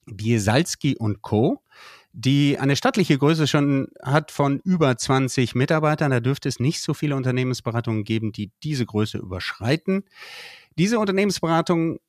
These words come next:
Alex als Person und sein Team sind spezialisiert auf das Thema Markenbewertung und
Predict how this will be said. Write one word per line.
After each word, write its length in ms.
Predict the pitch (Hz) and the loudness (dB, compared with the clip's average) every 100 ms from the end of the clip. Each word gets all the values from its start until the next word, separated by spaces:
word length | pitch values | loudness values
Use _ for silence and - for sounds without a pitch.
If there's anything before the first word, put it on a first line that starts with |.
| _ - | _ -4
Alex 420 | 135 175 175 - | 2 2 0 -2
als 280 | - 120 - | 0 0 0
Person 520 | - 117 110 135 185 | 0 0 2 2 2
und 120 | 160 | 2
sein 220 | 139 151 151 | 4 2 0
Team 420 | 202 175 123 107 | 2 4 4 2
sind 220 | 113 127 | 0 0
spezialisiert 720 | - 135 123 117 120 156 160 | 0 2 2 2 2 0 0
auf 260 | 123 123 - | 0 0 0
das 180 | 117 - | -6 -2
Thema 300 | 143 139 117 | -2 0 0
Markenbewertung 1800 | 98 110 170 - 156 147 139 - - 107 113 104 107 127 131 135 123 127 | 0 2 2 2 0 2 0 -4 -10 -4 -2 0 0 0 0 -2 -2 -4
und 400 | - 104 - | -4 -6 -8